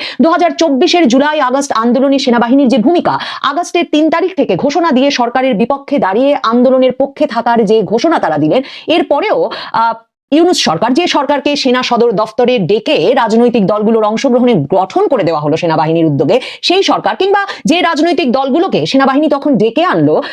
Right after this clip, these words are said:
আহ, শেখ হাসিনা চলে যাবার পর রাজনৈতিক প্রক্রিয়ার অংশীদার হতে একটি রাজনৈতিক পক্ষ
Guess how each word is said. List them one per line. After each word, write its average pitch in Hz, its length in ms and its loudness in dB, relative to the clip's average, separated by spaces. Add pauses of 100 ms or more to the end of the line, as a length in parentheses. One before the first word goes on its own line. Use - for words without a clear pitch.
(140)
আহ, 247 420 0
শেখ 262 180 0
হাসিনা 262 260 0
চলে 240 220 2
যাবার 226 360 0
পর 240 460 0
রাজনৈতিক 226 600 0
প্রক্রিয়ার 247 380 0
অংশীদার 233 460 0
হতে 170 260 -2 (240)
একটি 330 440 0
রাজনৈতিক 220 540 0
পক্ষ 180 220 -4